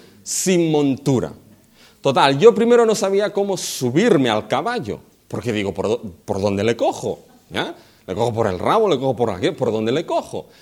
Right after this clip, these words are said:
Total, una vez conseguí subir al caballo sin montura, muy cómodo no es. Pero ¿qué es lo que sucedía?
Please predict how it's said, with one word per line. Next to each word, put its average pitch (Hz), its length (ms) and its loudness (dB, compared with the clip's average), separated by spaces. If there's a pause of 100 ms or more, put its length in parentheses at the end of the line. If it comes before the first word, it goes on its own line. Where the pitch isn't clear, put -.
(260)
Total, 160 300 0
una 214 180 2
vez 208 240 0
conseguí 135 580 2
subir 202 440 0
al 117 160 0
caballo 123 400 -2
sin 220 480 -6
montura, 135 840 0 (420)
muy 196 380 -4
cómodo 202 420 0
no 107 200 -2
es. - 340 -12 (460)
Pero 123 180 4
¿qué 220 80 4
es 233 80 6
lo 240 100 2
que 208 60 2
sucedía? 170 600 0